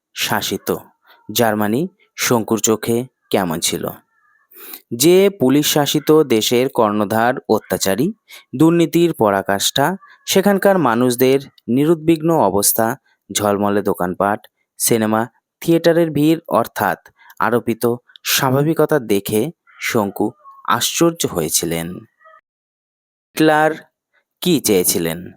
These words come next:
নাৎসি দলের সর্বাধিনায়ক, ক্ষমতাগর্বী, যুদ্ধবাজ হিটলার ইহুদি জাতিকে নির্মূল করে সমগ্র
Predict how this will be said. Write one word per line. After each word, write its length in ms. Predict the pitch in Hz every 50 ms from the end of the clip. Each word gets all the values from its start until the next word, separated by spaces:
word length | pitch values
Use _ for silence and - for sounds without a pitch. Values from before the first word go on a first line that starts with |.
| _ _ _ _ _ _ _ _ _ - - - - -
নাৎসি 460 | 123 131 139 143 147 - - - 202 180
দলের 460 | 170 165 127 120 120 131 156 196 220 214 - _ _ _ - -
সর্বাধিনায়ক, 1040 | - - 135 135 139 143 147 151 147 156 165 160 151 147 147 156 156 160 165 160 - - _ _ _ _ -
ক্ষমতাগর্বী, 760 | - 170 160 151 131 113 113 101 104 113 110 104 120 131 143 160 156 - _ - 98
যুদ্ধবাজ 580 | 107 139 156 151 147 135 117 101 101 107 123 123 - - -
হিটলার 440 | - 110 98 98 92 87 69 - - - - _ _ _ - - - - -
ইহুদি 320 | 123 127 131 151 147 156 151
জাতিকে 440 | 123 113 107 - 113 107 - 131 139 151 - _ _ _ _ _ -
নির্মূল 460 | 147 156 170 180 170 165 175 175 175 160
করে 280 | - 156 151 156 156 165 170 175
সমগ্র 420 | 160 - - 131 127 131 127 131